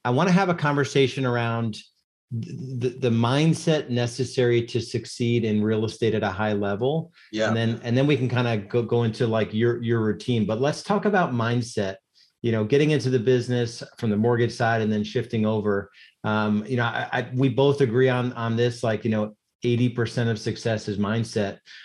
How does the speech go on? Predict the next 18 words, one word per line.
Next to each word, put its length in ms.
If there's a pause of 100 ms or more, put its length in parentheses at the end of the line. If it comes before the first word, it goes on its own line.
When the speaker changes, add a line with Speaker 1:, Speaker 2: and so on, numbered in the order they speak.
Speaker 1:
So, 240
so 180
how 260
did 180
you 120
work 320
through 140
some 200
of 60
the 80
challenges 540
that 140
you 100
had 180
with 160
your 80
mindset? 460 (1200)
Speaker 2:
Yeah, 380